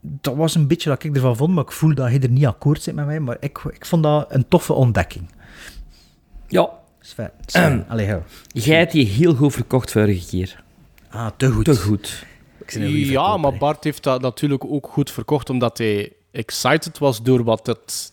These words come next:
Speaker 3: Tarantino
Speaker 2: Ja,
Speaker 3: en consorten
Speaker 2: absoluut.
Speaker 3: zeiden, hè?
Speaker 1: Ah, dus je wil zeggen dat Tarantino eigenlijk iets verkocht heeft.
Speaker 2: Ja, maar dus, uw uitleg vond ik veel boeiender dan wat ik gezien heb.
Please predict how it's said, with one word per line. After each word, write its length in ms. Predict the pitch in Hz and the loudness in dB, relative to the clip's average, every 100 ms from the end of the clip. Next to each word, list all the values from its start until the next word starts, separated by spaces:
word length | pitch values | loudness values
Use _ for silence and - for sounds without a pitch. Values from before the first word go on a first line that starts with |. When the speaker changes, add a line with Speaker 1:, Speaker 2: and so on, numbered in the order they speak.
| - | -8
Speaker 3:
Tarantino 680 | 110 95 139 147 180 190 | -6 -2 0 0 2 2
Speaker 2:
Ja, 60 | 123 | 2
Speaker 3:
en 200 | 117 113 | 0 -2
consorten 440 | 123 117 - 127 | -2 0 0 2
Speaker 2:
absoluut. 180 | 123 123 | 2 0
Speaker 3:
zeiden, 380 | 110 101 101 104 | 0 -2 -2 -2
hè? 160 | 127 185 | 0 0
Speaker 1:
Ah, 160 | 113 | -2
dus 140 | 110 - | -4 -4
je 60 | |
wil 100 | 123 | -4
zeggen 260 | 113 151 160 | -2 0 0
dat 100 | 147 | 0
Tarantino 460 | 143 110 104 170 139 | -2 -2 0 0 0
eigenlijk 400 | 90 85 95 101 | -2 -6 -8 -8
iets 200 | 92 - | -8 -10
verkocht 460 | - - - - | -12 -10 -12 -6
heeft. 140 | - 92 | -2 -2
Speaker 2:
Ja, 60 | - - - | -4 -20 -4
maar 160 | 123 120 | -2 2
dus, 340 | 139 - - - _ _ - - | 2 0 -10 -20 _ _ -10 -2
uw 160 | 147 151 | 0 2
uitleg 340 | 160 180 160 | 0 0 -4
vond 300 | - 143 143 | -2 -4 -4
ik 100 | - - | -8 -10
veel 540 | - - 127 139 139 113 | -14 -2 2 4 2 2
boeiender 440 | 139 139 120 113 | 2 2 -2 -2
dan 160 | 113 113 | -2 0
wat 120 | 110 | -2
ik 160 | 107 | -4
gezien 280 | - 95 104 | -6 -4 -2
heb. 160 | 78 | -4